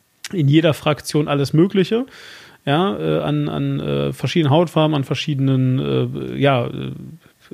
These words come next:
Leuten einfach und so. Äh, es,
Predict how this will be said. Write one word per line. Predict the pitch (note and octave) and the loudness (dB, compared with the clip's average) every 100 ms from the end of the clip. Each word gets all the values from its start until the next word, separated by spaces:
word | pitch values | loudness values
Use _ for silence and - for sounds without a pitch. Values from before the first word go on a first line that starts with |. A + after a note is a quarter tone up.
| B2+ | -10
Leuten | C#3 D3+ F#3 F3+ | 0 2 2 -2
einfach | E3+ D3 D#3+ | -4 -4 -2
und | D3 | 0
so. | D#3 - - - - - | -2 -4 -14 -20 -10 2
Äh, | D3 D3+ D3 D#3 - - | 4 6 6 4 -4 -6
es, | D#3 C#3 - | -2 -2 -4